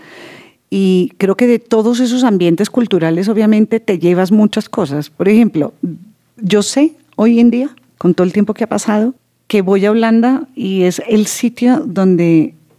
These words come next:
sé que paso totalmente inadvertida, como que me fundo en las calles, nadie me diferencia de absolutamente nada, me hablan de entrada en holandés, me sintonizo mucho con el sentido del humor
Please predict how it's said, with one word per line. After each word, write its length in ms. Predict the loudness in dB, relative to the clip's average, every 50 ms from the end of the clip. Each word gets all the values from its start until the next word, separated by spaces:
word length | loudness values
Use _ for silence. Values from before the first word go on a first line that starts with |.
| _ _
sé 300 | -14 -10 -4 -2 0 0
que 120 | 0 0
paso 300 | 0 -2 -2 -2 -4 -6
totalmente 880 | -6 _ _ -2 -2 -2 -4 _ -4 -2 2 4 4 4 4 4 2 0
inadvertida, 760 | -2 -2 -2 -2 -4 -6 -8 -6 -4 -2 0 0 0 0 -2 -4 -8 _ _ _ _ _ _ _
como 240 | 0 2 2 2 0
que 120 | 0 -2
me 140 | 0 0 -2
fundo 720 | -2 -6 -4 0 2 4 4 4 4 2 0 0 0 -2 -2 -6 _ -14
en 180 | -8 -4 -4 -2
las 180 | -2 -4 -6
calles, 600 | -8 _ -2 -2 0 0 0 0 0 -2 -2 -4 -6 -4
nadie 380 | -2 -2 0 0 0 0 2
me 460 | 2 2 2 2 2 2 2 0 -2 -6 -8
diferencia 760 | -4 -4 -4 -2 0 0 2 2 4 4 2 2 0 -2 -2
de 80 | -2
absolutamente 640 | -2 -4 -6 -8 -8 -6 -6 -4 -2 -2 -2 -2 -2
nada, 240 | -2 0 0 0 2
me 140 | 2 2 0
hablan 280 | 0 0 0 0 0
de 80 | 2 2
entrada 420 | 0 0 0 -2 -2 -2 0 0
en 100 | 0 0
holandés, 640 | 0 0 0 0 0 0 0 -2 -4 -6 -8 -10 -8
me 140 | -4 -4 -4
sintonizo 580 | -2 0 -2 -2 0 0 0 0 0 0 0 0
mucho 300 | 2 2 2 0 -2 -6
con 100 | -4 -4
el 120 | -4 -4
sentido 360 | -4 -2 -4 -4 -2 -4 -4 -4
del 120 | -2 0
humor 340 | 2 2 2 2 0 -4